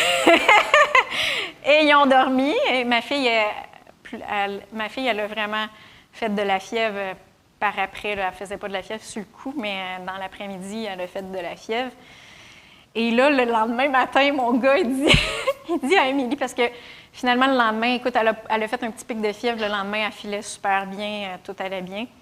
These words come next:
Tout s'était replacé. Puis là, les envoie à l'école.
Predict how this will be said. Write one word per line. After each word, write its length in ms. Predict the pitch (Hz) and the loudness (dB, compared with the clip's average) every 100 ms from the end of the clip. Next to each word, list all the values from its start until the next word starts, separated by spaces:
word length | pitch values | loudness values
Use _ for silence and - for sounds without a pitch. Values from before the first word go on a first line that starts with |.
| _ _ - | _ _ -16
Tout 80 | 220 | -12
s'était 360 | - 214 208 | -12 -6 -6
replacé. 600 | 196 185 180 180 - 240 | -4 -8 -8 -8 -6 -6
Puis 140 | 240 - | -6 -6
là, 140 | 214 214 - - - - - - - | -6 -8 -20 -20 -20 -20 -20 -20 -10
les 160 | 202 202 | -6 -2
envoie 240 | 190 208 | 0 2
à 120 | 208 | 2
l'école. 600 | 202 190 - 226 254 277 | 0 -2 0 2 4 2